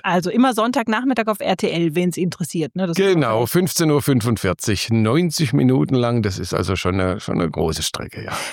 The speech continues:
Speaker 1: Und es sind ja schon besondere Geburten auch. Also so eine Giraffe ist jetzt ja auch nicht alltäglich, aber eine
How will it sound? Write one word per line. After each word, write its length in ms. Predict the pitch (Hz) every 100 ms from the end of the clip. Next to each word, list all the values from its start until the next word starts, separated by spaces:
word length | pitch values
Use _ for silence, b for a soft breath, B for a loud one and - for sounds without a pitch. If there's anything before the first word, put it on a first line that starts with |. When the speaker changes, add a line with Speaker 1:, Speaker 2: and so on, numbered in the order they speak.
| B
Speaker 1:
Und 120 | 214
es 80 | 196
sind 160 | 220 214
ja 100 | 220
schon 340 | 208 240 254
besondere 540 | 233 180 147 180 247
Geburten 500 | 240 220 240 240 247
auch. 160 | 240 226
Also 220 | 160 151
so 80 | 156
eine 140 | 151
Giraffe 440 | 147 156 143 190 220
ist 200 | 202 -
jetzt 180 | - -
ja 80 | -
auch 100 | 175
nicht 180 | 214
alltäglich, 500 | - 165 214 240 226
aber 100 | 165
eine 140 | 190